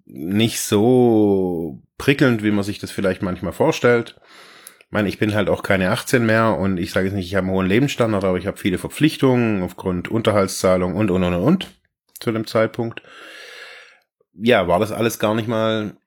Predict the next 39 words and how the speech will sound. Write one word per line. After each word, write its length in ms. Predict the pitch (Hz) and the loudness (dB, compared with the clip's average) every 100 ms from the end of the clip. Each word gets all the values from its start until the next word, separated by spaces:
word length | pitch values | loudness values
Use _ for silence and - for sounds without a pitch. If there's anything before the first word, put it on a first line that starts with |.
| _ _ _ _ _ _ _ | _ _ _ _ _ _ _
ja, 120 | 123 | -2
es 180 | 101 - | 0 0
ging 420 | 151 190 277 254 - | 2 4 2 -2 -4
und 160 | 120 | -2
auf 80 | 127 | 2
jeden 140 | 147 151 | 2 2
Fall 140 | 143 | 2
hab 100 | 135 | 2
ich 100 | 131 | 0
mich 160 | 135 123 | -2 0
halt 200 | 117 - | -2 0
so, 300 | 120 110 101 | 0 0 -2
hab 100 | 117 | -2
mir 100 | 113 | -2
gedacht, 220 | 110 107 | -2 -2
okay, 260 | 110 120 107 | 0 0 2
wenn 120 | 107 | 0
er 60 | |
finanziert 500 | 95 107 98 - 151 | 0 -2 -2 0 0
wird, 180 | 131 127 | 0 0
so 140 | - 117 | 0 0
im 120 | 107 | 0
Gro-, 220 | 104 113 | 0 0
in 220 | - 110 | 0 -2
diesen 260 | 107 110 107 | -2 -2 0
Dingen, 300 | 113 110 110 | 0 0 2
dann 200 | 101 95 | 2 2
mach 200 | 101 147 | 0 0
ich 80 | 127 | 0
dann 180 | 127 | 0
auch 220 | 101 113 110 | 2 0 0
und 120 | 95 | -2
arbeite 380 | 92 120 110 107 | 0 2 2 2
nebenher 580 | 107 101 101 98 98 92 | 0 -2 -2 -2 -2 -6
und 320 | 90 87 - | -8 -8 -10
das 120 | - | -4
ging 200 | 131 165 | 0 2
dann 140 | 143 | 2
auch. 380 | 113 113 120 - | 0 -2 -2 -8